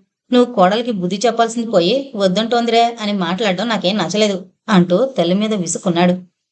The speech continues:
"మీ ఆవిడికి పినతల్లి మనవరాల్ని కలుపుకోవాలని ఉన్నట్టుంది, అదే ఒప్పుకోరాదు.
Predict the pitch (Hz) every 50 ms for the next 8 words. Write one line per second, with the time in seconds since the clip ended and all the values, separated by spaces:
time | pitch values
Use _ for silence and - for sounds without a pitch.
0 | _ _ _ _ _ _ _ _ _ _ _ 220 214 208 208 196 170 165 180 202
1 | 202 196 175 170 190 233 - - 214 208 214 214 247 240 247 240 233 208 175 180
2 | 196 190 220 226 226 233 226 226 180 175 180 180 - 220 214 220 220 202 175 175
3 | 202 - 214 190 180 170 175 185 190 - - - - 175 151 165 196 214 202 175
4 | - - - 220 214 208 202 220 226 226 226 226